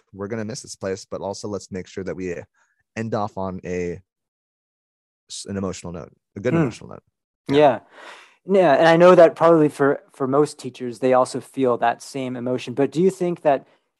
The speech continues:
Speaker 2: the, the subject that you teach, music, maybe lends itself to, um, kind of cause a deeper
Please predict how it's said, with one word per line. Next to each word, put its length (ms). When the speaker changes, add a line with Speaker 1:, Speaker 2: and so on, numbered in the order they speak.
Speaker 2:
the, 240
the 80
subject 460
that 60
you 100
teach, 320
music, 500
maybe 260
lends 400
itself 520
to, 340
um, 420
kind 200
of 220
cause 420
a 100
deeper 640